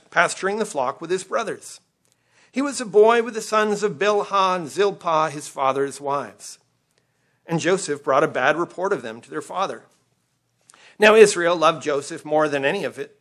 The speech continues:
any of his sons, because he was the son of his old age. And he made him a robe of many colors. But when his brothers saw that their father loved him more than all his brothers, they hated him,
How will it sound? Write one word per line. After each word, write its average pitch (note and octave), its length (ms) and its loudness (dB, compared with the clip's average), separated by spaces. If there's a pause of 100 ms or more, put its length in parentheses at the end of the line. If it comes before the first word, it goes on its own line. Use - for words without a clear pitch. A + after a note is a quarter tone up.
any F3 240 2
of C3 100 -2
his B2 140 -10
sons, D3 440 -2
because F#3 460 -2
he G#3 100 -14
was A3 200 -10
the A3 60 -14
son G#3 320 -8
of F#3+ 60 -10
his F#3 160 -10
old F3+ 240 -6
age. D3+ 500 -8 (800)
And G#3 140 6
he G3+ 40 8
made G3+ 260 6
him G3+ 160 2
a G#3 40 4
robe G3+ 460 6
of D3+ 100 -6
many E3+ 220 -4
colors. F3 640 -8 (800)
But G#3 140 8
when A3 80 8
his D4 160 -2
brothers G#3 420 0
saw F#3 200 0
that F#3 120 -4
their F#3 140 -6
father F3 360 -2
loved D#3+ 300 0
him E3 240 -8
more D#3+ 300 2
than D3+ 140 -6
all D#3+ 320 -4
his F3+ 240 -10
brothers, B2 580 -10 (600)
they E3+ 340 -8
hated D3 520 -10
him, G#2 140 -20